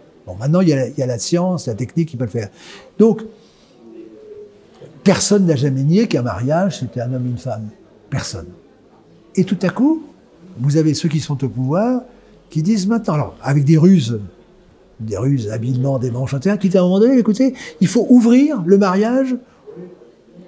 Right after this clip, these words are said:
aux personnes du même sexe. Vous vous rendez compte, la subtilité, on va ouvrir.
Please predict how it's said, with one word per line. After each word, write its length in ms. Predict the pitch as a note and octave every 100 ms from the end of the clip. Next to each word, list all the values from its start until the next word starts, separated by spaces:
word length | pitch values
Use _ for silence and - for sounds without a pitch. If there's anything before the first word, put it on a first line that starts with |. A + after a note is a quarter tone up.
| - - - -
aux 60 | -
personnes 340 | F#3+ - A3+
du 140 | G#3 F3
même 180 | D#3+ D3
sexe. 460 | C3 B2+ - -
Vous 60 | -
vous 60 | A2
rendez 120 | D#3
compte, 180 | F3+ B2
la 60 |
subtilité, 400 | G#2+ B2+ - D3+ -
on 60 |
va 140 | C#3 E3
ouvrir. 440 | F3 E3 D#3+ C3